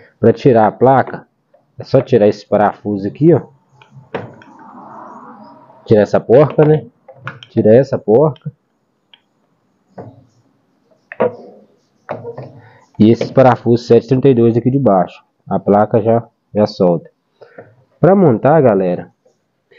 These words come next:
primeiro a gente encaixa a parte de cima, né? Vamos conectar o chicote primeiro, e depois é, vai ficar difícil pra conectar.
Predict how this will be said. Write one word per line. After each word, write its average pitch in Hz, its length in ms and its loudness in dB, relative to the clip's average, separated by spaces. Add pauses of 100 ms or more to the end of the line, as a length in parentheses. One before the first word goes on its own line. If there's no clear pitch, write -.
(160)
primeiro 117 320 4
a 135 40 2
gente 143 200 -2
encaixa 107 360 -2
a - 20 -6
parte 98 320 -4
de 143 100 -4
cima, 170 400 2
né? 175 160 0 (1400)
Vamos 110 200 0
conectar 117 360 0
o 104 60 0
chicote - 560 -2
primeiro, 117 500 0 (920)
e 98 80 -4
depois 113 560 2
é, 131 420 2 (1120)
vai 113 80 -2
ficar 113 220 0
difícil 110 360 -4
pra - 120 -14
conectar. 107 500 -2